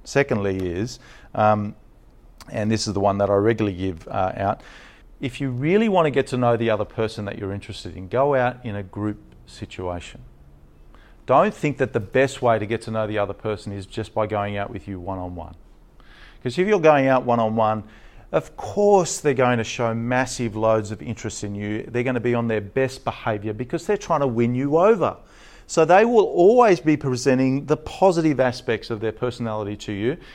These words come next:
and rarely will you get to see what they're really like, yeah? 'Cause they won't let their guard down when they're, if they're trying to win you over. Once the chase is over, that's when they drop their guard. So the best way to do it is to go out in groups and,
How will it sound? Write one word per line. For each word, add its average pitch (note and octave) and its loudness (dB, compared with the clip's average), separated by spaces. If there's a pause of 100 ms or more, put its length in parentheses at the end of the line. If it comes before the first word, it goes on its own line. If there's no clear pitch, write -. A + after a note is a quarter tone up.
(140)
and D3 0
rarely F3+ 6
will C#3+ 2
you C3 0
get A#2+ 0
to A#2 -8
see A#2+ -2
what A2 -2
they're G#2+ -4
really A#2+ 0
like, A2+ 2 (300)
yeah? B2 2 (400)
'Cause C3 -8
they E3+ 4
won't G#3 6
let F3+ 0
their B2+ 4
guard A2 4
down G2 -6
when G2 -8
they're, G2+ -4 (100)
if - -8
they're A2 -2
trying B2 2
to A2+ 2
win A2 0
you G#2 -2
over. F2+ -4 (440)
Once E3 0
the B2 -2
chase B2 0
is G2+ -6
over, B2+ 4 (240)
that's D3 0
when A#2+ -2
they A2 0
drop G#2 -2
their F#2+ -4
guard. A#2 0
So D3 4
the C#3+ 2
best G3 2
way C#3+ 6
to A#2+ -2
do A#2 -4
it A#2 -4
is A#2 -10
to C3 -12
go D3 6
out C3+ 2
in A#2 -4
groups B2+ -2
and, C3+ -4